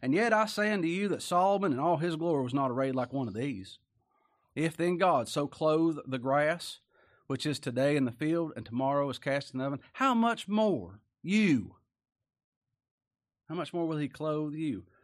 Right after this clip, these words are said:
O ye of little faith." What kind of clothes you got on? Well, I think it's from, I got this at Goodwill, but it looks kinda nice. These pants are from Walmart. No, not that.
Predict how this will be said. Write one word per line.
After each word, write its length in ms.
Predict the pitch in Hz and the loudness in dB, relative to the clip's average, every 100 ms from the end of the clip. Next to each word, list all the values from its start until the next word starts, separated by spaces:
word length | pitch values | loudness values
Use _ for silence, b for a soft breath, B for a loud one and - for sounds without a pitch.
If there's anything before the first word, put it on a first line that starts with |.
| b b b b _ _ - | b b b b _ _ -8
O 140 | 120 | -6
ye 220 | 131 127 135 | -4 -2 -2
of 100 | 113 | -4
little 240 | 127 147 - | -8 -10 -14
faith." 280 | 98 104 _ _ _ _ _ _ _ _ _ _ _ _ _ | -18 -20 _ _ _ _ _ _ _ _ _ _ _ _ _
What 200 | - 220 | -8 -6
kind 180 | - 196 | -4 -4
of 80 | 151 | -4
clothes 340 | 190 180 160 | 0 0 0
you 100 | 165 | -4
got 200 | 220 110 | -6 -8
on? 200 | 98 90 92 | -8 -12 -8
Well, 260 | 113 170 | -4 -4
I 60 | 104 | -4
think 240 | 160 175 | -6 -6
it's 140 | 107 - | -10 -16
from, 420 | - 87 90 110 _ - | -16 -16 -16 -18 _ -10
I 60 | |
got 160 | 143 170 | -6 -4
this 220 | 147 - | -6 -12
at 80 | 87 | -10
Goodwill, 400 | 131 123 98 98 | -8 -6 -8 -10
but 100 | 98 | -10
it 60 | 107 | -10
looks 140 | 143 | -12
kinda 220 | - 87 | -12 -14
nice. 300 | 90 90 107 | -12 -12 -12
These 120 | 123 | -14
pants 300 | - 143 147 | -10 -6 -6
are 40 | - - | -8 -14
from 100 | 101 | -10
Walmart. 400 | 120 120 95 - | -6 -6 -8 -14
No, 280 | 180 277 285 | -4 0 2
not 260 | 226 277 - | 2 -2 0
that. 440 | 156 214 220 - | 2 4 2 -2